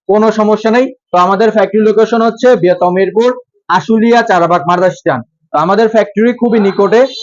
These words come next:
মিরপুর এক শালি মার্কেটে, ওইখান থেকে সোজাসুজি চলে আসলে বিরলা রোড, বিরলা রোডের ওইখান থেকে সোজাসুজি চলে আসলে চারাবাগ স্ট্যান্ড, রাস্তার পাশে হচ্ছে আমাদের ফ্যাক্টরি। and হচ্ছে আপনার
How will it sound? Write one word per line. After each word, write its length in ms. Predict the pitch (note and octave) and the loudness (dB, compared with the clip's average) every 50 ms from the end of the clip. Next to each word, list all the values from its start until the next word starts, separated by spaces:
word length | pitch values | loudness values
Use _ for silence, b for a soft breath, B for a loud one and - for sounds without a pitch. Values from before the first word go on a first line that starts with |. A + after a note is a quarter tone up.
| - D#3 E3+ | -4 0 0
মিরপুর 360 | G3 A3 A3 A3 A3+ A3+ A3 - | 0 0 0 0 0 0 0 0
এক 180 | F#3+ G3+ G#3+ G#3+ | 0 0 0 0
শালি 420 | - - - G#3 F3+ F#3 F#3 G3 | -2 -4 0 0 2 2 2 2
মার্কেটে, 360 | F#3+ F#3 F#3 F3 F3+ G3 F#3+ | 2 0 0 0 -2 0 0
ওইখান 300 | G3 F#3 F3 F#3+ F#3+ F#3+ | 0 0 0 0 -2 -2
থেকে 320 | F3 F#3 G3+ F#3 F#3 G#3+ G#3+ | 0 -2 -2 0 0 0 0
সোজাসুজি 540 | G#3+ F#3 E3+ F3 E3+ E3+ F#3+ F#3 F#3 G3+ | 0 0 0 0 0 0 0 -2 0 0
চলে 120 | F#3+ F#3 F#3 | 0 2 2
আসলে 240 | F#3 F#3 - G3+ F3+ | 0 0 0 -2 0
বিরলা 440 | D#3 E3 E3+ E3+ F3+ F3 F3 E3+ | 2 0 2 2 2 2 2 2
রোড, 200 | E3 F3+ A3+ B3 A#3 - _ _ _ _ | 2 2 0 0 0 -6 _ _ _ _
বিরলা 360 | - F3 G3 A3+ A3 A3 A3+ A3 | -2 0 2 2 4 4 4 4
রোডের 320 | A3 A3 A3+ A3+ A3+ G#3 | 4 4 4 4 4 2
ওইখান 260 | F#3+ F3 F3+ E3+ E3 | 2 0 -2 -2 0
থেকে 120 | F#3 F#3+ F3+ | 0 -2 -2
সোজাসুজি 480 | - - A3+ B3 B3 A#3+ A#3+ G3+ E3 F3+ | -2 -2 -2 -2 0 -2 -2 -2 0 0
চলে 120 | E3 E3 | 0 0
আসলে 220 | D#3+ - - F#3+ E3 E3 | -2 -2 -4 -4 -2 0
চারাবাগ 300 | D#3+ D3+ D#3 D3+ D#3 D3+ F3+ | 0 0 0 0 0 -4 -4
স্ট্যান্ড, 340 | G3 - _ G#3+ A3+ C4 - - _ _ _ - | -6 -4 _ -2 -2 -2 -4 -10 _ _ _ -2
রাস্তার 300 | D#3 E3+ E3+ - G#3+ G3+ | -2 -2 0 0 -2 0
পাশে 300 | G3+ G3 G3 F#3+ - B3 | 0 -2 -4 -2 0 0
হচ্ছে 200 | A#3+ A3+ A#3 A#3+ | 0 0 0 0
আমাদের 240 | A3 A3 G#3+ A3+ G#3+ | 0 2 2 0 0
ফ্যাক্টরি। 420 | A3 A3+ G#3+ A3 G#3+ G#3+ A#3+ A#3+ A#3 - F3+ G#3 | 2 0 0 2 0 0 0 0 0 0 -2 0
and 240 | A#3 A3 D#3+ D#3+ | 0 0 0 -2
হচ্ছে 200 | E3 E3 - F3+ | -4 -4 0 -2
আপনার 300 | D#3+ D3 D3+ E3 F#3 A#3+ | -2 0 0 0 -2 -2